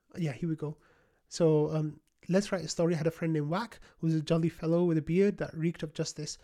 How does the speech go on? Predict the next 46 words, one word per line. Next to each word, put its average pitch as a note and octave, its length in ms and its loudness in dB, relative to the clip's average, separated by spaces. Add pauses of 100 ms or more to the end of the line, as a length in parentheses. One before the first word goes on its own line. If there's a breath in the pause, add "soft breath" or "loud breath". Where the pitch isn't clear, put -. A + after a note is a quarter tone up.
(200 loud breath)
Whack F3 240 -6
ran E3 120 0
a D#3+ 40 2
YouTube E3 300 -2
channel F3+ 220 0
for - 100 -10
thousands E3+ 420 -2
of D#3+ 60 0
his D#3 100 -2
disciples, A3 600 -4 (360 loud breath)
well, D#3 220 -4 (100)
uh, E3 80 0 (160)
not D3+ 180 -6
thousands, D3 480 -6 (140)
<laughs> - 160 -12
thousands G3+ 1200 4
of F3+ 60 2
his E3 80 -2
disciples, F3+ 540 -2
wherein F3 200 4
he E3+ 80 4
dissemin-, F3+ 540 -2
uh, F3 40 -4
disseminated F3 880 -4
sage F#3+ 360 0
advice, D#3+ 540 -4
sage G3+ 340 -2
investment D#3 500 -4
advice. D3 360 -8 (320 loud breath)
One G3 200 4
day F3+ 100 6
the E3 100 0
doors E3 260 2
of F3 80 -2
my D#3+ 120 -2
home D#3+ 180 -2
suddenly F3 300 -2
burst D#3+ 260 0
open F3 180 -6
with D#3 80 -2
a D3+ 60 -2
crash. - 320 -8 (340 loud breath)
I E3 60 -6
sold G#3 340 0
my F3 80 -2
house - 400 -2